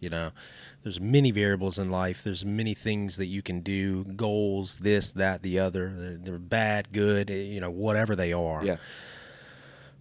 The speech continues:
Speaker 1: But getting to a point where you are actually enjoying what you're doing every day because of the growth that you're trying to experience and not beating yourself up every day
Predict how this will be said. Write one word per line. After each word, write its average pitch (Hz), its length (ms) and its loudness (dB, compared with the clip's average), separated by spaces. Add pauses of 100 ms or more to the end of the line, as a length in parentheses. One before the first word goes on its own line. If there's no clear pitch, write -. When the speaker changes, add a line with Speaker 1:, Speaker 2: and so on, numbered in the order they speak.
Speaker 1:
But 107 200 0
getting 127 320 0
to 127 200 2
a 101 60 2
point 110 460 -2
where 101 220 2
you 104 320 0
are 98 180 2
actually 101 560 -2
enjoying 92 760 0
what 98 180 0
you're 90 140 -2
doing 90 480 -2
every 98 360 -2
day 98 560 0
because 98 480 -2
of 95 220 -2
the 104 80 2
growth 101 360 0
that 101 120 0
you're 101 140 -2
trying 104 320 0
to 107 140 -2
experience 107 720 -2
and 87 200 -2
not 104 500 0 (1200)
beating 131 400 6
yourself 110 500 2
up 90 240 4
every 131 300 6
day 139 360 6